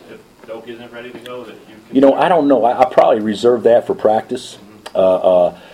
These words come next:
Speaker 2: to see. Uh, Silvio obviously was much more effective than Mitch
Speaker 1: Sure.
Speaker 2: 'cause it was at least strength versus strength,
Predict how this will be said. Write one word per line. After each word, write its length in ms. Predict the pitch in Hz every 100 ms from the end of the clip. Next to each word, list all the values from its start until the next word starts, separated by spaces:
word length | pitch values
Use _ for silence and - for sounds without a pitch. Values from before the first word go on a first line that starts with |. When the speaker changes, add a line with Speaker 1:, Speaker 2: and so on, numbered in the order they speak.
| - -
Speaker 2:
to 80 | -
see. 460 | - 113 113 113 -
Uh, 180 | 104 101
Silvio 500 | - 147 127 113 104
obviously 340 | 104 101 -
was 220 | 107 95 92
much 240 | 101 -
more 160 | 101 90
effective 380 | - 92 98
than 140 | 85 87
Mitch 280 | 95 98 -
Speaker 1:
Sure. 160 | - - -
Speaker 2:
'cause 200 | 98 87
it 100 | 95
was 140 | 85 80
at 80 | 90
least 240 | 98 95
strength 300 | - 95 95
versus 320 | 92 90 80
strength, 460 | - - 95 98 -